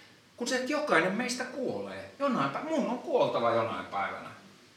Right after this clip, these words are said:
Ja se, se uutinen on myös va-, niin kuin valitettavasti, tai miten se sanotaan, mutta se on meille kaikille edessä. Ja Jeesus sanoi, että minä olen ylösnousemus ja elämä.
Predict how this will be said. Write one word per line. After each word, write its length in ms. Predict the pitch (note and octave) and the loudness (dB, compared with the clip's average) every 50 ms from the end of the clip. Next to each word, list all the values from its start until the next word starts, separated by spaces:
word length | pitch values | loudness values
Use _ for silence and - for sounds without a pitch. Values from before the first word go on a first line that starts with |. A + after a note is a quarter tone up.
| - - | -10 -6
Ja 60 | - | 0
se, 200 | - C#4 B3 - - | 2 2 2 2 4
se 100 | - C#4+ | 4 4
uutinen 400 | C4+ C#4 B3+ G3 - E3+ F#3 G#3 | 4 4 2 0 0 -2 -2 -2
on 100 | A3+ G#3+ | -2 -2
myös 200 | A#3+ A#3+ A#3 A3+ | -2 -2 0 0
va-, 220 | A#3+ - - - | 0 0 0 -2
niin 140 | D3 - - | -6 -8 -8
kuin 120 | - A#3 - - - - - - - - - - - - - - - - | -10 -10 -10 -12 -16 -20 -20 -20 -20 -20 -18 -18 -18 -18 -20 -20 -4 2
valitettavasti, 600 | B3+ C4 B3 A#3+ A3+ A#3 A3+ A3+ A#3 A#3+ A#3 A#3+ | 4 6 6 6 4 4 0 2 0 0 0 0
tai 240 | A#3+ - - B3 B3 | -4 2 2 4 4
miten 240 | A#3+ A#3+ A#3+ A#3 A3 | 4 2 2 2 2
se 80 | A#3 - | 2 0
sanotaan, 400 | C4+ B3+ A#3+ A#3 A3 G#3+ G#3 G3+ | 2 2 2 2 0 0 -2 -4
mutta 160 | G#3 A3 - | -4 -4 -2
se 60 | C4 | 0
on 80 | A#3+ A#3 | 0 2
meille 180 | A#3+ A#3+ A#3+ | 2 0 0
kaikille 480 | A#3+ - C#4 C4 A#3+ - - D#4 C4+ - | -2 -2 0 0 0 0 0 0 0 0
edessä. 540 | - - - G#2 G2 F#2+ - - - - - - - - - - - - - - - - - - - - - | 2 2 0 0 0 -4 -6 -8 -10 -10 -12 -16 -20 -20 -20 -20 -20 -20 -20 -20 -20 -20 -20 -20 -20 -10 -4
Ja 140 | G3 F#3+ - G3+ G3+ | -2 -2 -2 0 0
Jeesus 440 | A#3 C4 C4+ A3+ G3 - - - - | 0 2 4 4 4 2 0 2 2
sanoi, 280 | A#3+ A#3 A3 G#3 G3 | 2 2 4 2 2
että 320 | G3 - - G3 G3 G3 - - - | 2 2 2 2 2 2 0 -4 -2
minä 300 | A3 B3 B3 A#3+ G#3+ G3 | -2 0 2 4 4 4
olen 240 | G3 G#3 G#3 G#3 G#3 G#3+ | 4 4 4 0 0 -2
ylösnousemus 800 | A#3+ B3 A#3 G#3 F3 D#3+ E3+ D#3+ D3+ D3+ D3+ D3+ D#3+ D3+ C#3+ D#3+ | 0 4 4 6 6 4 2 2 2 2 2 0 0 -2 -2 -2
ja 100 | E3+ E3 | -2 -2
elämä. 520 | - F#3+ F#3 D#3+ A#2+ - - - - - | 0 0 2 2 2 0 -2 -4 -6 -8